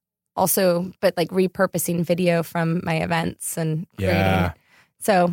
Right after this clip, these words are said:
Speaker 1: I'm getting better on that. And then the last thing is, um, moving, really working more with corporations, more
Speaker 2: Uh-huh.
Speaker 1: the,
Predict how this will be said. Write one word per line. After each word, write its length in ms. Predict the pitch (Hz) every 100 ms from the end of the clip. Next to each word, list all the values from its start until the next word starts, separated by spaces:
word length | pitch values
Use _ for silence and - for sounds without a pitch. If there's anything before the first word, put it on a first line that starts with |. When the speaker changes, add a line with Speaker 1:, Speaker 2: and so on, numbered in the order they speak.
| -
Speaker 1:
I'm 100 | 208
getting 280 | 208 196 196
better 180 | 175 175
on 160 | 165 175
that. 300 | 165 165 - _ _ _ -
And 160 | 190
then 160 | 185 185
the 80 | 185
last 480 | 185 196 190 - -
thing 440 | - 190 185 196 -
is, 560 | 190 180 170 170 - - _
um, 460 | 190 170 160 175 208 _
moving, 520 | 220 233 214 202 202 -
really 400 | - 214 208 196 180 _ _ _
working 420 | 196 196 185 202 190
more 220 | 175 165
with 220 | 175 -
corporations, 960 | - 165 175 175 165 185 180 180 - -
more 200 | 185 165
Speaker 2:
Uh-huh. 140 | 165
Speaker 1:
the, 140 | 170